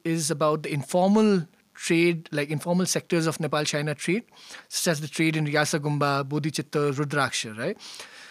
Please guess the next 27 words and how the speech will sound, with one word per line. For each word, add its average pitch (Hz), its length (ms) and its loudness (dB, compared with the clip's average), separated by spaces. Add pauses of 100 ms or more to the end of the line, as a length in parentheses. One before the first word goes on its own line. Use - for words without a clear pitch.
(220)
What 208 160 4
happened 247 400 0
in 247 260 4
these 180 640 2 (800)
particular 214 480 4
markets 165 580 0
were 160 120 0
that 175 260 0 (240)
Chinese 214 400 2
buyers 190 480 2 (400)
captured - 420 0
the 202 80 2
market 175 340 2
by 180 100 2
offering 180 380 -2
exorbitant 165 640 0
rates 156 240 2
for - 200 -4
such - 260 -2
produce. 131 540 -2 (1080)
They, 160 380 0 (160)
I 139 140 -2
mean, 147 200 -6
I 156 180 2
know 170 360 2 (340)
several, 220 800 2 (240)
uh, 139 540 0